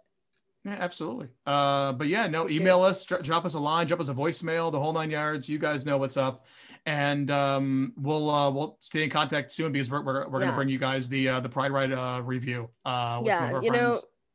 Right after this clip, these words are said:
Speaker 2: It's like Amtrak maybe cutting their rolling stock, but we're always trying to expand our crew, so.
Speaker 1: Yeah. <laughs> Well said. So, um, yeah,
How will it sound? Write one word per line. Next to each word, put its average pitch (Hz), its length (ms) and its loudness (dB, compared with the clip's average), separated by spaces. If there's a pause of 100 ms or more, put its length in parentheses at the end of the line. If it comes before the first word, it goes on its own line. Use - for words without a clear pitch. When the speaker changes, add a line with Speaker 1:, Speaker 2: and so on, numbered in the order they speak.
Speaker 2:
It's 220 100 -6
like 233 140 2
Amtrak 240 380 2
maybe 202 240 2
cutting 208 240 0
their 185 120 2
rolling 165 280 -2
stock, 220 380 -4
but 175 100 2
we're 202 140 2
always 180 340 2
trying 165 200 -4
to 156 80 -6
expand 151 320 -6
our 151 140 -6
crew, 147 420 -8
so. 139 440 -8 (540)
Speaker 1:
Yeah. 208 1120 2
<laughs> - 60 -14 (200)
Well 123 180 0
said. 143 400 -10
So, 170 380 4
um, 165 480 4
yeah, 214 220 2